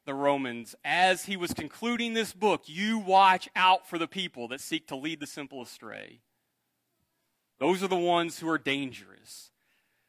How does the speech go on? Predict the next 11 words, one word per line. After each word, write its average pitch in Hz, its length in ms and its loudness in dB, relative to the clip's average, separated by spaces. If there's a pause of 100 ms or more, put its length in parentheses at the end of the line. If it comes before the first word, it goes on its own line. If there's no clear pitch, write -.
(200)
Those 160 220 -4
are 175 40 -8
the 165 80 -6
ones 160 440 -2
who 151 80 -8
are 139 120 -4
out 135 260 -2
for - 120 -12
their 139 220 -4
own 135 280 -6
good. 110 680 -10